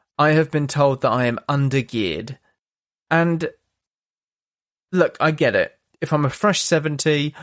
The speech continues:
I'm wearing some blues, greens, I get it. Undergeared, that's fine. I shot my shot and that's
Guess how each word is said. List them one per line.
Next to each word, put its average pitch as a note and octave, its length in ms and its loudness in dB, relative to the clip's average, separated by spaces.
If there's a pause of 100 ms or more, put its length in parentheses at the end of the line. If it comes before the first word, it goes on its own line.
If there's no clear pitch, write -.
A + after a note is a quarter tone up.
(180)
I'm B2 160 2
wearing B2 240 2
some A#2 140 -4
blues, C#3+ 440 2
greens, B2+ 500 0
I C3+ 120 -2
get A2+ 180 0
it. - 180 -6 (320)
Undergeared, C#3 520 2 (240)
that's E3+ 180 -4
fine. - 320 -4 (160)
I C3+ 120 2
shot C#3 260 0
my C3 100 2
shot B2 280 0
and A2+ 120 -2
that's - 400 -4